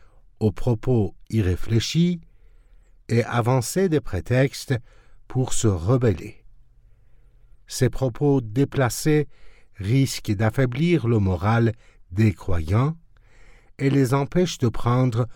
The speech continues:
le chemin du djihad face aux ennemis de Dieu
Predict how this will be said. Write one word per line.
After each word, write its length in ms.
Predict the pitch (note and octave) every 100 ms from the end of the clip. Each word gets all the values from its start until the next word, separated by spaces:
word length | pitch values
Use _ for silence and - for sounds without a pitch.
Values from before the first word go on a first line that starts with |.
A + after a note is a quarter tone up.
| - -
le 160 | G2+ A2
chemin 460 | - G#2+ G#2 F#2+ D#2
du 160 | D#2+
djihad 680 | D#2+ F#2 A2 D3 D#3 C3+ C#3+ - - - - - - -
face 420 | - C#3 C#3 - -
aux 220 | C3 A#2
ennemis 320 | C3+ D#3 F3+
de 120 | C#3
Dieu 460 | A2+ F2 G2+ A2